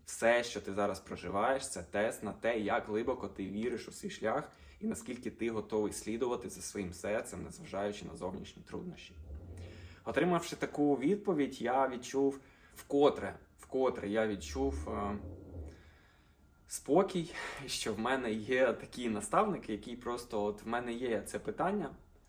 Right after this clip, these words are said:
воно мене якось турбувало, я почав задаватись, там, почав лазити, е, в Google, в YouTube, е,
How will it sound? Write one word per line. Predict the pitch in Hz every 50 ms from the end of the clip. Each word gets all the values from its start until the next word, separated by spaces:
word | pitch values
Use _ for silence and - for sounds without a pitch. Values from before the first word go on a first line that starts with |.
| -
воно | - 117 123 131
мене | 127 127 123 127 123
якось | 120 120 113 - 107
турбувало, | - - 107 110 113 127 165 185 160
я | 127
почав | - 117 110 - 117 113
задаватись, | 107 117 107 110 110 113 110 104 - 104 101 - -
там, | - 98 98 101
почав | 104 104 - 110 110 107 104
лазити, | 107 110 107 104 104 101 - 98
е, | 98 101 92 - -
в | - 87 104 - 127
Google, | 143 180 170 147 127 113
в | 110
YouTube, | 101 107 104 - - 165 170 165 - 117 113 107 107 107 110 107
е, | 98